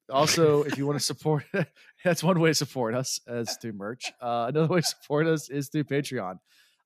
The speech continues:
Speaker 1: Um, Patreon's a great way to support us. We get new Patreons all the time. We love you guys. You guys rock. Um, and consider that, uh, you get to listen to us live and listen to all the crap that we cut out, um,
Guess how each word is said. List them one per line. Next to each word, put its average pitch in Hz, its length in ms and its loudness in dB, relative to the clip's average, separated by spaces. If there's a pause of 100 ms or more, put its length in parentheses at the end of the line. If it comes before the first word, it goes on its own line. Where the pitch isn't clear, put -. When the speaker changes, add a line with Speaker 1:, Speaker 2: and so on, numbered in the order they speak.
Speaker 1:
Um, 135 680 2 (680)
Patreon's 127 340 -4
a - 40 -20
great 110 180 -6
way 107 60 -6
to 101 40 -6
support 98 320 -8
us. 95 240 -10
We 104 320 -12
get 113 180 -8 (140)
new 123 160 -2
Patreons 113 460 -2
all 110 80 0
the 110 80 -6
time. 117 480 0
We 113 140 -10
love 110 220 -6
you 113 100 -6
guys. 107 520 -2
You 117 140 -10
guys 113 260 -2
rock. 92 380 -4 (120)
Um, 101 560 -6 (600)
and 104 440 -2 (160)
consider 123 400 0
that, 98 300 -2 (140)
uh, 104 80 -10
you 104 100 -6
get 107 120 -8
to 107 80 -12
listen 107 220 -10
to 110 100 -6
us 92 120 -8
live 98 380 -4 (260)
and 104 260 -8
listen 117 240 -6
to 107 100 -4
all 95 200 -2
the 92 100 -10
crap 98 400 -6
that 104 120 -8
we 104 120 -16
cut 104 240 -8
out, 98 260 -4 (240)
um, 98 440 -4